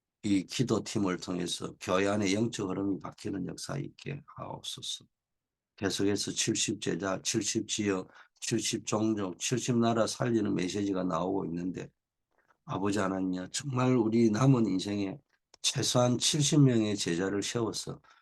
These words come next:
그 제자를 중심으로 칠십 지역에 전 세계를 바라보며 이삼칠 오천 종족 속에 그 칠십 종족, 칠십 나라 살리는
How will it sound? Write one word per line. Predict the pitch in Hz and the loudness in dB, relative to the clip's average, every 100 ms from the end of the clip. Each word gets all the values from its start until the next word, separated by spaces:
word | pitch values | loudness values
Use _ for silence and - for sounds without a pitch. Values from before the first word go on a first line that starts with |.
| _ - | _ 0
그 | 117 123 135 | 4 6 4
제자를 | - 101 98 95 101 107 107 117 120 | 2 -2 -2 -4 -2 0 2 2 0
중심으로 | - 82 78 98 95 - - _ _ _ _ _ _ _ _ | -4 -6 -6 -6 -6 -8 -14 _ _ _ _ _ _ _ _
칠십 | - - 117 - 120 - | 0 2 4 4 2 0
지역에 | 117 104 90 95 - _ _ _ _ _ | 0 0 -2 -8 -12 _ _ _ _ _
전 | - 110 110 117 127 135 | -6 -2 0 4 8 8
세계를 | 135 123 123 123 - - _ _ _ _ _ _ - 117 | 8 6 4 2 -2 -10 _ _ _ _ _ _ -2 0
바라보며 | - 110 117 113 113 110 104 - | 0 0 2 2 2 2 -2 -2
이삼칠 | 104 113 127 127 - 110 - - | 0 2 2 2 2 0 0 -2
오천 | 101 - 120 117 | -2 2 2 2
종족 | 123 123 110 101 | 2 2 0 -2
속에 | - 117 110 107 - _ _ _ _ | -2 -2 -4 -6 -10 _ _ _ _
그 | - 117 | -2 2
칠십 | - 143 135 - - | 4 6 6 2 0
종족, | - 123 120 117 104 | 0 0 0 -2 -2
칠십 | - 139 135 135 | 0 2 2 2
나라 | 123 127 127 | 4 4 2
살리는 | 117 - 135 120 110 123 | 0 0 2 2 2 2